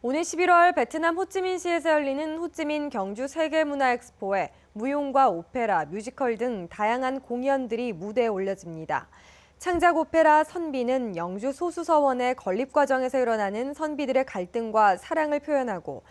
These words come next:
국립무용단의 작품 묵향은 선비의 도와 인품을 사군자에 빗대 춤으로 표현합니다.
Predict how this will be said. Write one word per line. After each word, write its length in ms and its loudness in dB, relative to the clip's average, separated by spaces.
국립무용단의 840 0
작품 420 -2
묵향은 560 -6
선비의 540 2
도와 320 2
인품을 600 -4
사군자에 720 0
빗대 360 -4
춤으로 400 -4
표현합니다. 720 -6